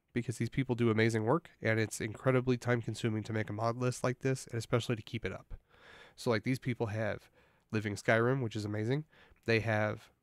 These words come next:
the Morrowind mod, which is good. Path of the Dovahkiin, I tried to play it. It's, it's too action-y based for me. I like the more R P G style. Um, but they have lots of shit. Lots of shit. They have a Silent Hill version of Skyrim.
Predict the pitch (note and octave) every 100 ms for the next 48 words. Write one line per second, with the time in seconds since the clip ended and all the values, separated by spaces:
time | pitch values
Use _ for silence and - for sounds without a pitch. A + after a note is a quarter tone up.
0 | _ B2+ A2+ G#2 G#2+ B2 B2 B2 A#2+ A#2
1 | C3 - - _ _ - A#2 A#2 - D#3
2 | D#3+ - - - - D3+ - C#3+ C3 C3+
3 | C3+ - C#3+ - A#2 - C#3 C3+ - _
4 | - - D3 D3+ - A2+ - A#2 - -
5 | C3+ B2+ B2 G#2 A2+ - B2+ C3+ C3 C3+
6 | - - C#3 C#3+ D3 - A#2+ A#2 - G#2+
7 | G#2+ A2+ A2+ A2+ G#2 A2 - G2+ G3+ G3+
8 | _ _ - - - - - - - A#2
9 | A#2 A2 A#2+ - - B2+ D#3+ D3+ C#3+ C#3+
10 | - D3 - - - - - _ _ _
11 | - A2 A2 - - - C#3 A2 - -
12 | - - _ _ _ A#2+ A2 - - A#2+
13 | G2+ - A2+ G#2 A2 A2 G2+ - G#2+ A2